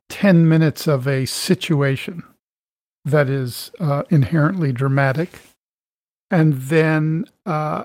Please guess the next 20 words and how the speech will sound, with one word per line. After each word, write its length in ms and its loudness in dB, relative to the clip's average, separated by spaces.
have 640 -4
a 180 -2
program 600 0
the 340 -4
A 200 2
I 320 0
or 200 0
tell 220 2
the 180 -2
A 240 -2
I 180 2
it 220 -2
wants 480 -2
to 100 -2
find 540 0
the 120 0
most 480 -2
dramatic 520 2
human 680 0
moment 680 0